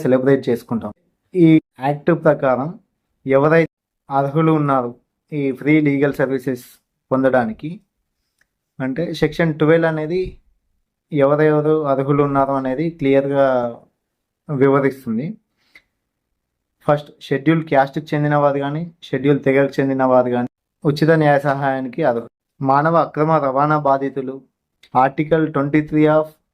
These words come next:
ఇండియన్ కాన్స్టిట్యూషన్‌లో మెన్షన్ చేసిన విధంగా వీళ్ళు కూడా అర్హులు. ఏ woman or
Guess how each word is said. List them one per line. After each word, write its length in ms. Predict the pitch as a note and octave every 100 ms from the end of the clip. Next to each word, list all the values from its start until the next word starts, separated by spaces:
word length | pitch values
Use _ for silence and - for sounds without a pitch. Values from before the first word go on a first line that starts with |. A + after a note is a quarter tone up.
| _ - C#3
ఇండియన్ 260 | C#3+ D3 D3
కాన్స్టిట్యూషన్‌లో 580 | C#3 - D3 D3 C#3+ C#3+
మెన్షన్ 320 | C3 B2+ C#3 C3
చేసిన 280 | B2+ B2+ C3+
విధంగా 380 | B2 A#2+ A#2+ B2 D#3 _ A#2 A#2 B2
వీళ్ళు 240 | C#3+ D3 D3
కూడా 200 | C#3 D3+ D#3+ C3
అర్హులు. 160 | C3 _ _ _ - C#3
ఏ 40 | D3
woman 260 | C#3 D3+ E3 E3+
or 100 | C#3+